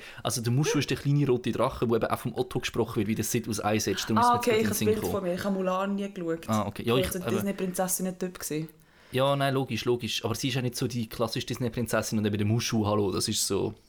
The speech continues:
Speaker 1: Das ist wie der Olaf aus Frozen. Das ist einfach so der, der Typ, der Typ, das die Männer können schauen und geil findet. Und der hat es offenbar einfach im Remake nicht drin.
Speaker 2: <gasps> Okay, wow, grad boyko-,
Speaker 1: Und
Speaker 2: boykottieren.
Speaker 1: Ja, vor allem im Remake, wo du ja nur über Disney Plus kannst schauen, wo du das Abo brauchst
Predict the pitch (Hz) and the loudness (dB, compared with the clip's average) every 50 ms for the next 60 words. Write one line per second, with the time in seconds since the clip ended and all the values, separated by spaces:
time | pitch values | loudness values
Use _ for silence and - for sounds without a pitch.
0 | _ _ - - - - 123 131 - 117 117 131 120 113 107 - 113 107 - - | _ _ -8 -4 -2 0 0 2 2 2 4 4 4 2 2 0 -6 -6 -4 -2
1 | - 120 113 117 113 - 107 101 98 - 110 104 - - 110 101 - - 127 113 | 0 2 2 2 2 0 -2 -2 -2 -2 -2 -4 -4 -4 -6 -6 -4 -6 -8 -8
2 | - - 127 113 - - 110 104 - - 120 110 - - 117 110 - 104 92 95 | -6 -8 -10 -8 -4 -2 -2 -2 -2 -4 -6 -6 -4 -6 -4 -2 -2 -4 -2 0
3 | 98 101 110 113 110 - - _ _ _ _ - - - 107 104 104 110 107 - | 0 0 0 0 -2 -4 -12 _ _ _ _ -14 -6 -4 -4 -4 -4 -4 -6 -6
4 | 104 98 - - 87 85 - - - - - - - - - - - - - - | -6 -4 -2 -2 -2 -2 -4 -6 -8 -8 -8 -10 -16 -20 -20 -20 -20 -20 -20 -20
5 | - - 127 - - 101 - 131 135 - 156 - 131 - - 127 131 127 135 135 | -18 -16 -10 -4 -4 -2 0 0 0 0 -2 -4 -4 -2 0 -2 0 0 -2 -2
6 | 131 127 110 107 117 120 113 107 107 - - 113 107 107 - - - 90 80 69 | -2 -2 0 0 0 2 0 0 -2 -2 -2 0 0 0 -2 -2 -6 -4 -4 -4
7 | 55 - - _ _ _ _ - - - _ _ _ _ - - 254 285 311 320 | -6 -10 -14 _ _ _ _ -20 -20 -20 _ _ _ _ -6 -4 -2 0 0 0
8 | 330 285 254 214 196 - - - _ _ _ _ _ _ - 151 - - 147 139 | 0 -2 -4 -4 -8 -10 -16 -20 _ _ _ _ _ _ -20 -20 -14 -10 -8 -6
9 | 135 135 135 131 131 131 135 131 131 131 - 135 - - 113 110 113 113 110 - | -4 -4 -2 -2 -2 -2 -2 -2 -4 -6 -8 -8 -2 0 2 2 2 2 0 -4
10 | - - _ _ - 151 151 147 - 151 - - 143 143 147 147 139 143 147 139 | -10 -18 _ _ -6 -6 -6 -6 -8 -14 -12 -12 -8 -6 -4 -4 -4 -4 -6 -8
11 | - - - - 113 113 - - 110 104 107 107 107 107 107 110 110 110 107 104 | -12 -16 -10 -4 -4 -2 -2 0 0 2 2 2 2 2 4 4 4 2 2 0
12 | - 110 101 101 110 104 101 95 98 95 - 107 107 117 120 110 - - 107 110 | 0 -4 -2 0 0 2 4 4 4 2 2 0 0 0 -2 -4 -6 -4 -4 -4
13 | - 110 101 95 - - 127 - - - 135 - 139 131 131 - 139 - - 101 | -2 -2 -4 -4 -4 -4 -4 -2 -2 -4 -4 -2 0 0 -2 -2 -4 -8 -8 -8
14 | 110 - 92 95 117 127 123 135 120 131 143 - - - - | -4 -2 -2 0 0 0 -2 -2 -4 -4 -6 -6 -10 -12 -12